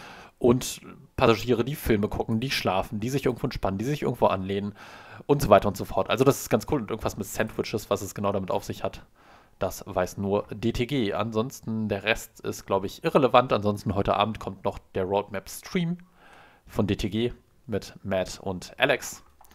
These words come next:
Da könnt ihr natürlich gerne mit reingucken, falls ihr noch mehr Infos haben wollt. Vielleicht wird da noch was zum Steuerwagen gesagt. Und mit dem Bild vom Steuerwagen, diesem wunderschönen Fahrzeug, auf das ich mich sehr freue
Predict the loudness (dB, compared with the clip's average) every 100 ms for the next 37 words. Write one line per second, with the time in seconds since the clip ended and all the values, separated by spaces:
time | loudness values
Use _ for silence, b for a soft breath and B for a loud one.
0 | b b b -4 -2 0 -2 -2 -4 -4
1 | -4 -2 0 0 0 -4 -6 0 0 0
2 | -6 -6 -4 -2 -2 -2 -4 0 0 0
3 | -2 -2 0 -2 -4 -4 -6 -6 -10 -4
4 | -2 0 -2 -4 2 4 4 0 -2 2
5 | 2 2 0 0 -4 -2 2 0 0 B
6 | B B B -6 -6 2 2 4 0 -2
7 | -4 -12 -20 _ _ -20 _ -20 _ _
8 | _ -20 -20 -20 _ -20 -20 _ -12 -10
9 | -12 -12 -2 0 0 -4 -6 -4 -6 -10
10 | -18 -16 0 0 0 -4 -12 -8 -8 -6
11 | -10 -12 -14 b b b -10 -8 0 0
12 | 0 -2 -2 -2